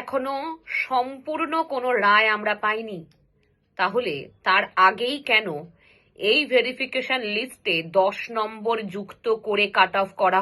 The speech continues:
হলো? আর এটা কোন ধরনের কাট অফ হয়, যেখানে নতুন ছেলেমেয়েরা পরীক্ষা দিয়েছে সত্তর নাম্বারের, কিন্তু কাট অফ উঠেছে তিয়াত্তর, সাতাত্তর, পঁচাত্তর? কি করে সম্ভব এটা? তাহলে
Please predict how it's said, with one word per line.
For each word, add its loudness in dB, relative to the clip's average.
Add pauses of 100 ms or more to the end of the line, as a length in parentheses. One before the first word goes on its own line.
হলো? -2 (640)
আর 4 (180)
এটা 4 (220)
কোন 2 (200)
ধরনের 4 (120)
কাট 6
অফ 2
হয়, 4 (420)
যেখানে 2 (600)
নতুন 0 (120)
ছেলেমেয়েরা 2 (100)
পরীক্ষা -2
দিয়েছে -4 (120)
সত্তর -2 (120)
নাম্বারের, 2
কিন্তু -6 (120)
কাট 6
অফ -4
উঠেছে -4
তিয়াত্তর, -2
সাতাত্তর, -6
পঁচাত্তর? -6 (1900)
কি -4 (100)
করে 8 (120)
সম্ভব -2 (100)
এটা? -16 (2000)
তাহলে 6